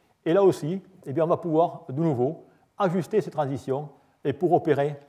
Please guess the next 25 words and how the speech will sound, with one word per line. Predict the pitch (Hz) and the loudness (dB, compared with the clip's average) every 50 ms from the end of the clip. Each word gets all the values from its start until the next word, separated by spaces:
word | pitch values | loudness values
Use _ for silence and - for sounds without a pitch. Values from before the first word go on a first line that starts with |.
| _ - | _ 0
à | 147 165 - - 139 | 0 0 0 0 -2
diverses | 151 139 156 151 - | -2 0 0 -2 -2
températures. | - - 127 110 139 - - - 123 107 90 - _ _ _ _ _ - | -4 -6 -2 -2 -2 -2 -2 -6 -6 -16 -16 -18 _ _ _ _ _ -4
L'avantage | 139 143 151 196 190 151 - 185 139 | -2 0 2 2 0 2 0 -2 -2
des | 160 147 151 | -2 -2 -2
organiques, | 170 143 151 143 143 170 160 | -2 0 0 -2 -2 -4 -6
une | 175 156 127 | -6 -6 -4
fois | - 147 139 | -2 -2 -2
de | 127 | -4
plus, | - 131 131 160 185 180 - - _ _ _ _ _ _ _ _ - | -4 -6 -6 -6 -6 -8 -12 -20 _ _ _ _ _ _ _ _ -6
ils | - | -2
n'ont | 139 160 170 | 0 0 2
pas | - 220 214 | 4 4 4
des | 180 165 | 4 4
performances | 202 160 - 175 165 165 165 160 - - - 107 90 _ _ _ _ _ _ - | 2 0 0 2 4 4 4 4 2 -2 -10 -16 -18 _ _ _ _ _ _ -8
astronomiques, | 147 - - 180 156 139 135 147 151 - 185 - _ _ _ - | -8 -4 -4 -4 -2 -2 -4 -6 -8 -12 -18 -18 _ _ _ -8
mais | 117 | 2
par | - 156 - | 2 2 2
contre, | - - 160 156 151 - 175 - _ _ _ _ - | 4 2 2 0 0 -6 -14 -18 _ _ _ _ -10
on | 143 | -6
peut | 117 - | -2 0
les | 156 147 | 0 2
manier | 143 139 135 147 156 | 2 0 0 0 0
relativement | 135 143 135 - 139 131 131 | 0 0 -2 -2 -2 -4 -4
facilement. | 123 123 - 131 120 107 - - | -4 -4 -8 -8 -10 -12 -12 -16